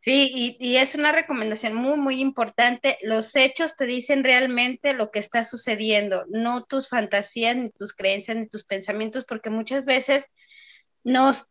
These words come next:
<clears throat> autoconvencemos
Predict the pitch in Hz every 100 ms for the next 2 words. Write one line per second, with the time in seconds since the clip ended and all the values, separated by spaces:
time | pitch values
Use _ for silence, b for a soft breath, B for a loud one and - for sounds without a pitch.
0 | - 262 226 - _ _ _ b b _
1 | _ _ _ _ _ _ 240 262 247 247
2 | 262 254 247 247 247 294 294 254 233 277
3 | -